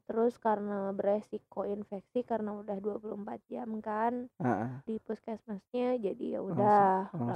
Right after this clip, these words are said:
Speaker 1: langsung
Speaker 2: aja.
Speaker 1: aja sesar. Nah, di situ udah nggak mikir apa-apa sih, Umi mah
Speaker 2: Heeh.
Speaker 1: nggak mikir prosesnya, yang penting anak selamat,
Speaker 2: Nah, itu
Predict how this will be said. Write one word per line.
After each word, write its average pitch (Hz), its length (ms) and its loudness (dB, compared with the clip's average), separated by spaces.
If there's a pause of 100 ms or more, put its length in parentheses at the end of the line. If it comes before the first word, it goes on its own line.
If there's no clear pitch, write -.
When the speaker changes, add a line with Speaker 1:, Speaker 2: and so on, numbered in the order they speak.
(160)
Speaker 1:
langsung 123 160 2
Speaker 2:
aja. 123 160 2
Speaker 1:
aja 220 160 2 (160)
sesar. 214 340 -6
Nah, 233 140 -4
di 220 80 2
situ 208 240 4
udah 262 160 4
nggak 254 160 -4
mikir 214 240 -2
apa-apa 180 340 -4
sih, 254 140 -8
Umi 233 160 2
mah 240 80 2
Speaker 2:
Heeh. 233 160 -2
Speaker 1:
nggak 214 160 -2
mikir 202 340 -6
prosesnya, 196 640 -12
yang 226 100 -10
penting 202 300 -8
anak 208 320 -8
selamat, 208 400 -8 (100)
Speaker 2:
Nah, 123 380 2
itu 123 100 -4